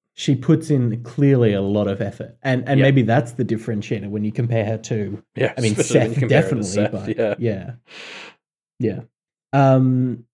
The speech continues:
Speaker 1: yeah, so she, she, we kinda see this Happy Tree Friends thing from the other side. It's great. Fun to see.
Speaker 2: Yeah, yeah. Um, she, she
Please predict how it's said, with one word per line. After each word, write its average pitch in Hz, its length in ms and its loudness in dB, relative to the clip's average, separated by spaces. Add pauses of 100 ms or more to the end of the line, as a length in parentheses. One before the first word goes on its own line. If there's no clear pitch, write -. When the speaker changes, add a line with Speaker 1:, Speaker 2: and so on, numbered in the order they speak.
(360)
Speaker 1:
yeah, 156 500 2
so 170 260 6
she, 165 360 2
she, 147 200 -2
we 147 160 4
kinda 139 220 2
see 120 180 2
this 107 180 0
Happy 110 240 -4
Tree 123 240 -2
Friends 120 300 0
thing 160 220 4
from 143 160 0
the 113 60 2
other 110 100 0
side. 135 380 2
It's - 340 -18
great. 254 220 2 (500)
Fun 170 120 2
to 156 80 0
see. 175 340 0 (440)
Speaker 2:
Yeah, 135 440 2
yeah. 131 380 -2
Um, 127 220 -6
she, 143 280 -10
she 127 280 -12